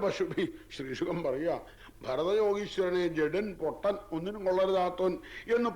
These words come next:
പറയുന്ന ആളുകൾ എത്രമാത്രം മണ്ടന്മാരാവണമെന്ന് ആലോചിച്ചോളൂ പരീക്ഷിത്തെ. ദ്വിപദ പശുഭി, ഇരിക്കാലി മൃഗങ്ങളൊക്കെ പാടെ അദ്ദേഹത്തെ പൊട്ടനാക്കി വെച്ചു. അല്ലാണ്ട് ഇപ്പൊ എന്താ പറയുക? അങ്ങനെ പൊട്ടന്റെ വേഷത്തില്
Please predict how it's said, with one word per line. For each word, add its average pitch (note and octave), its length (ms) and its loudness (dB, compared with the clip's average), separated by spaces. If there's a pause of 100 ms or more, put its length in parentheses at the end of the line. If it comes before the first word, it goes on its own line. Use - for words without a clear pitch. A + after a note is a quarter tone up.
പറയുന്ന A#3 500 2 (160)
ആളുകൾ A#3+ 280 4 (100)
എത്രമാത്രം G#3+ 640 2 (520)
മണ്ടന്മാരാവണമെന്ന് F#3 1000 2
ആലോചിച്ചോളൂ E3+ 540 2
പരീക്ഷിത്തെ. D3+ 520 -2 (840)
ദ്വിപദ B3 320 2 (100)
പശുഭി, D#3 360 0 (180)
ഇരിക്കാലി B3+ 580 2
മൃഗങ്ങളൊക്കെ G3+ 600 2 (100)
പാടെ F#3 320 2 (520)
അദ്ദേഹത്തെ F#3 600 2 (180)
പൊട്ടനാക്കി E3 600 -2
വെച്ചു. D#3 200 -4 (280)
അല്ലാണ്ട് F3+ 300 2
ഇപ്പൊ E3+ 160 -2
എന്താ E3 140 0 (100)
പറയുക? C#3+ 240 -2 (920)
അങ്ങനെ A#3 260 2 (100)
പൊട്ടന്റെ B3+ 500 2
വേഷത്തില് A3+ 520 2